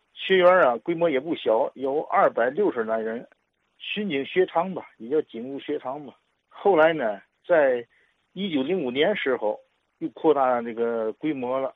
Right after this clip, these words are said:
所以就把这个学校迁走了，迁到了这个南斜街，就是那个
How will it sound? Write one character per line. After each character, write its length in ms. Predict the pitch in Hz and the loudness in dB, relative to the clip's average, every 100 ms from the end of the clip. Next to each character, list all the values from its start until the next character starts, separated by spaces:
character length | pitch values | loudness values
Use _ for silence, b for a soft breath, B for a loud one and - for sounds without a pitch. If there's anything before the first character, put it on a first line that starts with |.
| - | -14
所 180 | - 135 | -12 -8
以 40 | 131 | -6
就 80 | 135 | -6
把 200 | 113 113 | -4 -4
这 120 | 127 | -6
个 40 | |
学 160 | 113 139 | -8 -6
校 140 | 135 | -4
迁 340 | 113 - 139 131 | -6 -8 -10 -6
走 220 | 98 110 | -6 -4
了， 180 | 123 - _ _ _ _ | -6 -8 _ _ _ _
迁 340 | - - 151 151 | -10 -4 -2 0
到 160 | 147 | 0
了 140 | 123 110 | 0 -4
这 160 | 117 | -6
个 160 | 110 110 | -6 -6
南 320 | 123 147 151 | -6 -6 -8
斜 340 | - 160 165 | -8 -6 -6
街， 300 | 160 170 185 - | -6 -6 -6 -6
就 140 | - 113 | -14 -14
是 80 | 113 | -14
那 200 | 107 104 | -12 -12
个 160 | 101 | -12